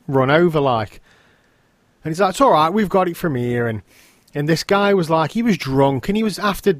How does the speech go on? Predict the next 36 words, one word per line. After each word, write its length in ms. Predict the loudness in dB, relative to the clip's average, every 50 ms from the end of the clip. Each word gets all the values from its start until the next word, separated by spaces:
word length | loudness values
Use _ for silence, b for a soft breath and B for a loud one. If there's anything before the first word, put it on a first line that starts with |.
| -4
realising 520 | -6 -2 0 0 0 2 2 0 0 0 -2
I'm 80 | -2
not 180 | -2 -2 -2 0
robbing 300 | 2 2 2 2 0 -4
him, 120 | -4 -4
he 60 | -4 -4
was 120 | -4 -4
pleasant, 840 | -4 -4 -4 0 0 0 0 0 -2 -2 -2 -2 -2 -2 -2 -4 -4
and 100 | -6 -6
he 60 | -4
was 160 | -6 -6 -4 -4
like, 240 | -4 -4 -4 -4 -6
"Oh, 480 | -6 -2 0 0 2 2 2 2 2 0
I've 60 | 0
just 180 | 0 -2 -2 0
had 160 | 0 0 0 0
a 40 |
few 240 | -4 -4 -6 -6 -6
too 260 | -6 -6 -6 -6 -6 -4
many, 300 | -4 -4 -4 -4 -4 -4
mate." 300 | -2 -2 -2 -2 -4 -4 -4
I'm 80 | -4
like, 180 | -2 -2 -2 -2
"Yeah, 120 | -4 -4
I 40 | -4
can 160 | -6 -8 -8
tell, 280 | -8 -4 -2 -2 0 0
like, 360 | 0 0 0 -2 -2 -6 -12
fucking 420 | -16 -16 -16 -10 -8 -6 -6 -8
Jesus, 420 | -8 -8 -6 -6 -6 -6 -6 -8 -12 b b b b b b
get 160 | 0 0 0
up 140 | 0 0 -2
here." 200 | -2 -2 -2 -2 b b b b b b b b b
And, 400 | b 0 2 2 0 -2 -4 -6 -12 b b b b b b b b b _ _ _ -6
and 140 | -2 0 2
then 220 | 2 2 0 -2